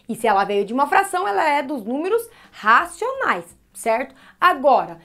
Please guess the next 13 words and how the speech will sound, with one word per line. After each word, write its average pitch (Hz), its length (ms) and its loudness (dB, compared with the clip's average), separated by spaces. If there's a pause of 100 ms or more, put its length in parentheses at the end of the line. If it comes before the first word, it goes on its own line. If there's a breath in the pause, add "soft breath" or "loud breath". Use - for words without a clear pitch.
se - 200 -8
você 262 260 -4
observar, 403 680 2
olha, 208 240 0
o - 20 -6
nosso 247 300 -4
famoso 294 580 2 (160)
pi, 277 200 2
né, 226 80 0
adoro 233 300 2
dar 349 160 2
esse 381 140 -4
exemplo, 202 540 -2